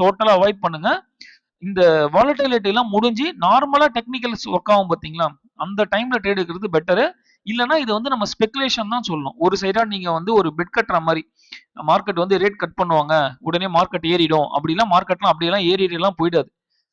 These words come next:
So, நீங்க வெயிட் பண்ணலாம், நியூஸ்லாம் முடிஞ்சதுக்கு அப்புறம் பாருங்க. So, இதை இன்வெஸ்டர்ஸ் எப்படி பண்ணலாம் அப்படின்னா, இப்போ இந்த ரேட் கட் வச்சுட்டு இன்வெஸ்டர் வந்து ஒரே நாள்ல வாங்கணும் விக்கணும்ன்றதெல்லாம் நெசசிட்டியே கிடையாது. இதெல்லாம் வந்து பாத்தீங்கன்னா பாலிசி டிசிஷன் சொல்லுவோம்.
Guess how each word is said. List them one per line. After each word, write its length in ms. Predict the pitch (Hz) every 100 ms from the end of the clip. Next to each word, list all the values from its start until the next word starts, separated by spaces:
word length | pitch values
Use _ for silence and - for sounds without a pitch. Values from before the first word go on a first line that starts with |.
| _
So, 240 | - 160
நீங்க 240 | 151 147 143
வெயிட் 240 | 185 247
பண்ணலாம், 440 | 247 202 226 285 185
நியூஸ்லாம் 360 | 214 220 220
முடிஞ்சதுக்கு 360 | 185 226 247 180
அப்புறம் 240 | 165 208
பாருங்க. 300 | 165 135 131 -
So, 200 | - 226
இதை 220 | 202 190 233
இன்வெஸ்டர்ஸ் 500 | 339 381 - 339 -
எப்படி 280 | 208 220
பண்ணலாம் 500 | 233 180 180 190 160
அப்படின்னா, 440 | 143 120 117 190 294 - _ _ _ _
இப்போ 420 | 202 - 214 202
இந்த 260 | 208 214 208
ரேட் 260 | 247 -
கட் 200 | - 240
வச்சுட்டு 360 | 247 226 226 202
இன்வெஸ்டர் 500 | 302 233 254 262 247
வந்து 160 | 214 247
ஒரே 240 | 190 247
நாள்ல 480 | 226 196 226 214 170
வாங்கணும் 340 | 196 196 202
விக்கணும்ன்றதெல்லாம் 640 | 165 202 196 170 156 196 165
நெசசிட்டியே 400 | - 202 - 190
கிடையாது. 340 | 165 131 123 -
இதெல்லாம் 420 | 185 196 220 202
வந்து 100 | 202
பாத்தீங்கன்னா 300 | 180 170 196 214
பாலிசி 400 | 180 233 254 254
டிசிஷன் 340 | 202 196 196 196
சொல்லுவோம். 380 | - 160 139